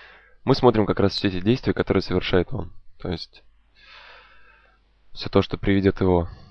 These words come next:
либо к победе, либо к поражению. Очень удачно учиться, кстати, на вводах от первого лица, смотреть билдодер, смотреть, как что делает, насколько быстро, что контролит во время боя. Сейчас второй барак, судя по всему, идёт. Да, вот сюда вот он не зря виспа отправил.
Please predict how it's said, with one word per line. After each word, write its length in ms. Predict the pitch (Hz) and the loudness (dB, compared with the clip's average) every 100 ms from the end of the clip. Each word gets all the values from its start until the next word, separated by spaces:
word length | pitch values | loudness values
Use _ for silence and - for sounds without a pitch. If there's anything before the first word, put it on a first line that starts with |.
| - - | -12 -4
либо 480 | 98 92 87 82 - - - | 0 2 0 -2 -12 -20 -12
к 80 | |
победе, 480 | - 90 98 113 110 - - | -6 -2 0 2 0 -4 -8
либо 360 | 92 90 95 - - | -4 -2 -2 -6 -14
к 140 | - - - | -16 -12 -4
поражению. 520 | 90 87 87 82 80 - - - - | -2 0 0 -4 -8 -16 -16 -14 -6
Очень 280 | 123 - 127 | -2 2 6
удачно 340 | 113 101 104 | 6 6 2
учиться, 340 | 104 98 - | -2 -2 -4
кстати, 280 | - - 82 | -10 -12 -4
на 100 | 90 | -2
вводах 260 | 90 90 90 | -2 -2 -4
от 120 | 85 | -2
первого 220 | 98 98 | 0 0
лица, 220 | 104 - | 0 -2
смотреть 400 | 139 101 98 92 - - - - - | -2 -2 0 -2 -4 -20 -20 -20 -4
билдодер, 440 | 98 98 131 120 | 0 4 4 4
смотреть, 420 | - 90 87 90 - | 0 -4 -2 -4 -2
как 180 | 90 | -2
что 400 | - - 90 82 85 | -2 -4 -2 -2 -6
делает, 440 | 87 113 123 107 | 2 4 4 2
насколько 340 | 90 - - | -4 -8 -6
быстро, 320 | 90 120 - 90 | 0 0 0 -10
что 160 | - | -8
контролит 500 | - 85 - 85 - | -6 -6 -4 -4 -2
во 120 | 92 | -4
время 260 | 90 90 90 | -2 -2 0
боя. 320 | 95 131 123 - - - - | 4 6 6 2 -20 -20 -14
Сейчас 160 | - - | -10 2
второй 200 | 120 113 | 4 8
барак, 280 | 101 90 - | 8 6 2
судя 160 | 90 | -12
по 80 | - | -14
всему, 300 | - 104 107 | -8 -4 -2
идёт. 180 | 110 101 | 0 2
Да, 160 | 85 | 0
вот 140 | 85 - | 0 -6
сюда 240 | 87 90 | 0 2
вот 160 | 82 82 | 2 -2
он 220 | 85 82 - | -8 -8 -4
не 160 | 98 98 | 0 4
зря 240 | 92 87 | 6 4
виспа 340 | 85 - 98 | 2 0 -2
отправил. 440 | 107 - 120 117 | -2 0 2 2